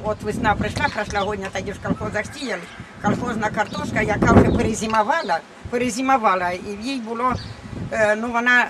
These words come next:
не гнилью взялася, вона така сухенька, вроді так крухмаль там. І ось оце собирали, уже ж в школу надо було йти. Оце ці її пекла, ландочки,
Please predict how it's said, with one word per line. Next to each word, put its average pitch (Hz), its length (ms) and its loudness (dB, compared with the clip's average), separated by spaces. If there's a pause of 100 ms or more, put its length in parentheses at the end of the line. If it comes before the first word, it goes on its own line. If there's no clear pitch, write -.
не 233 180 0
гнилью 277 380 2
взялася, 214 440 4
вона 233 220 0
така 220 300 2
сухенька, 262 480 -2
вроді 240 280 -2
так 220 160 -4 (100)
крухмаль 240 500 2 (120)
там. 196 220 0 (380)
І 240 60 -6
ось 247 260 -4
оце 233 240 -6
собирали, 214 760 -2 (280)
уже - 160 0
ж - 60 -4 (260)
в - 140 2
школу 269 260 0
надо 233 300 6
було 220 240 2
йти. - 300 0 (960)
Оце 214 280 -6
ці - 140 4
її 214 160 0
пекла, - 360 4
ландочки, 196 600 0